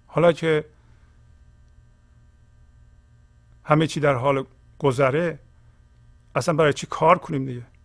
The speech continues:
برای چی پول در بیاریم؟ برای چی خونه بخریم؟ خونه هم در حال گذره. با مردم هم دوست نشیم دیگه، چون مردم هم در حال گذرن. به گلم نگاه نکنیم، برای اینکه بیشتر از چهار روز عمر نداره.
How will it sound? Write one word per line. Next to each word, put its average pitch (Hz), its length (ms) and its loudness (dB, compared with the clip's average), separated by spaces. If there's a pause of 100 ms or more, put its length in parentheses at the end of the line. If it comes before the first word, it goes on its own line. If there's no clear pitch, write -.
(920)
برای 156 140 0
چی - 100 -12
پول 185 300 -8
در 156 180 0
بیاریم؟ 123 260 -8
برای 143 140 0
چی - 120 -12
خونه 147 360 -4
بخریم؟ 147 380 -4
خونه 151 300 -4
هم 180 140 0
در 147 120 0
حال 131 260 -8
گذره. 131 540 -8 (2000)
با 127 160 -4 (360)
مردم 151 320 -2
هم 180 140 0
دوست 165 320 -6
نشیم 175 380 -2
دیگه، 160 120 -8
چون 147 180 -6
مردم 147 360 2
هم 190 120 4
در 160 120 4
حال 127 260 -2
گذرن. 123 540 -6 (880)
به 165 120 2
گلم 180 420 6
نگاه 170 200 4
نکنیم، 196 420 2
برای 165 120 2
اینکه 170 140 -4
بیشتر 180 220 0
از 196 120 4
چهار 175 260 4
روز 190 160 -2
عمر 180 280 0
نداره. 156 300 0